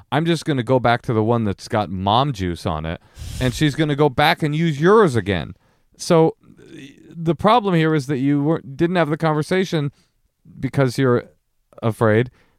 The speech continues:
but also that your solution isn't gonna be a solution. Now, now you're gonna have an unopened vibrator. Then you're gonna open that one and be like, "Okay, well,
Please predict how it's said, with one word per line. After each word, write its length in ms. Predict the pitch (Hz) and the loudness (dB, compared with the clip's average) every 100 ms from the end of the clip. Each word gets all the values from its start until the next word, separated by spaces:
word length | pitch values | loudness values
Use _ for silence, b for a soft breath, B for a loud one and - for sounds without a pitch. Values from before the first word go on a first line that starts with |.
| _ | _
but 160 | 165 - | 0 2
also 520 | 151 208 190 160 151 - | 4 4 4 0 0 -2
that 200 | 151 - | -4 -2
your 140 | 160 | -2
solution 560 | 160 175 180 214 185 165 - | 0 0 0 0 -2 -4 -4
isn't 220 | 175 180 | -4 -2
gonna 100 | 180 | -2
be 100 | 170 | 0
a 40 | 175 | -2
solution. 520 | 180 185 220 180 113 | -2 -2 -2 -4 -2
Now, 160 | 143 180 | 0 -2
now 180 | 156 190 | -2 -2
you're 100 | 190 | 0
gonna 160 | 180 | 0
have 60 | 160 | 0
an 80 | 147 | 0
unopened 480 | 160 202 185 131 117 | 0 2 2 0 0
vibrator. 480 | 117 113 113 110 120 B | 2 2 2 2 0 B
Then 120 | 175 | 0
you're 80 | 220 | 2
gonna 160 | 175 | 2
open 260 | 143 165 131 | 4 2 2
that 240 | 131 190 123 | 2 2 2
one 200 | 110 110 | 0 2
and 20 | |
be 80 | 107 | 2
like, 140 | 110 | 0
"Okay, 180 | 156 127 | 0 0
well, 140 | 107 | 0